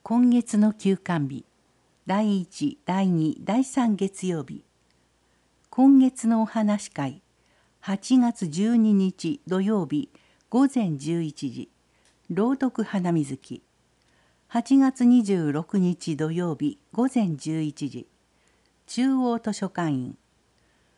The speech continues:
九月二日土曜日、午前十一時。金平糖。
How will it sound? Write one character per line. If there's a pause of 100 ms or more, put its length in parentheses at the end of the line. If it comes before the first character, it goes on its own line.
(280)
九
月
二
日 (120)
土
曜
日、 (380)
午
前
十
一
時。 (440)
金
平
糖。